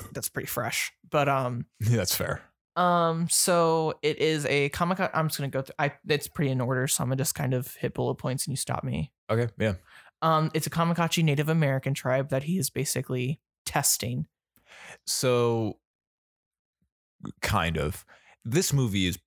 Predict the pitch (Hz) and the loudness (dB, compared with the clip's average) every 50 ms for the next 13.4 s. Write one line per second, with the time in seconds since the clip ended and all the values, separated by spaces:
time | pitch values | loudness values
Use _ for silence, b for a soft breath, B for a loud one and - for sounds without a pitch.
0 | _ - - - - 113 101 87 90 82 85 82 82 82 - _ _ _ _ - | _ -6 -4 -2 0 0 2 2 0 0 0 -2 -2 -4 -4 _ _ _ _ -8
1 | - - 110 98 85 78 73 73 - - - - - - - - 117 - - _ | -4 -2 0 0 0 0 -2 -4 -4 -6 -4 -4 -2 -2 -4 -4 -6 -8 -10 _
2 | _ - 190 196 185 - - - - 208 - - 202 240 262 262 262 - 226 - | _ -2 0 2 2 2 2 2 2 2 2 2 2 2 2 2 0 0 2 2
3 | - 202 190 180 160 147 - - - - - - - - b b b b _ _ | 4 4 4 4 4 2 0 -2 -6 -8 -8 -10 -12 -14 b b b b _ _
4 | _ - - - - 208 - - - 214 - - - 160 147 147 - - - - | _ -2 0 2 2 2 2 0 2 4 4 4 4 4 2 4 4 4 2 2
5 | - - 160 170 - - - - - - - - - - 110 120 135 117 - 101 | 0 -4 -6 -4 -4 -4 -6 -10 -18 -20 -20 -20 -6 -2 0 2 2 2 2 2
6 | 107 101 - - 113 107 98 90 - - 160 156 156 - 170 160 147 - - 131 | 2 4 4 4 4 4 4 4 4 4 4 4 4 4 4 2 2 2 0 -2
7 | - - - - 65 - - - - - - 92 110 95 - - 107 101 - - | -2 -2 -4 -4 -6 -8 -8 -8 -10 -8 -2 0 2 2 2 2 0 0 2 0
8 | - - _ - - 120 123 131 147 151 139 131 127 120 - - 110 107 101 98 | 0 -2 _ -4 0 2 2 2 2 2 0 0 0 0 2 2 2 2 2 0
9 | 95 - - 92 90 104 - 127 127 113 127 113 - - 135 151 180 190 180 170 | 0 -2 -2 -2 -2 0 0 0 0 0 0 -2 -2 0 0 0 0 0 2 2
10 | 151 147 135 120 101 - _ _ _ _ b b b b _ - 117 123 123 120 | 2 2 2 0 -2 -4 _ _ _ _ b b b b _ -4 0 0 2 2
11 | 113 117 113 110 101 - - 120 107 - 113 117 127 120 - - - 95 95 101 | 2 2 2 2 2 2 2 0 2 2 2 2 2 0 0 0 2 2 2 4
12 | 104 110 110 98 90 - - - 87 85 95 104 107 110 120 143 156 147 131 - | 4 4 2 2 0 -2 -4 -4 -4 -2 -2 0 0 0 0 0 0 -2 -4 -2
13 | 160 160 151 151 139 120 101 | -2 0 2 2 2 0 -2